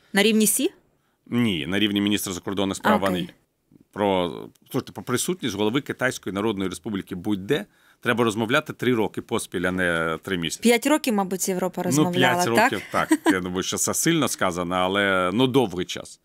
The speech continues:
Speaker 2: Для Китаю символи — це головне в політиці. Ну, не головне, але це один з найголовніших моментів. Голова Китайської Народної Республіки, якщо щось робить, то це має бути вивірено настільки точно,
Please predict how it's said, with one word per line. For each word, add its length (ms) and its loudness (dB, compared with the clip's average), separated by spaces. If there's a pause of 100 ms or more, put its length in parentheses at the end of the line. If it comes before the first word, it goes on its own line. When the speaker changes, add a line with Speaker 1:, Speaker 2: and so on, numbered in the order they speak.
(360)
Speaker 2:
Для 140 0
Китаю 560 0
символи — 680 -2
це 120 -8
головне 400 0
в 80 -2
політиці. 680 -4
Ну, 140 4
не 120 4
головне, 360 2
але 160 2
це 140 -4
один 260 -4
з 60 -8
найголовніших 560 -4
моментів. 300 -4 (300)
Голова 280 2
Китайської 640 -2
Народної 340 -2
Республіки, 420 -4
якщо 260 0
щось 360 0
робить, 600 0 (1300)
то 100 -2
це 140 2
має 200 4
бути 240 -2
вивірено 440 2
настільки 480 0
точно, 500 0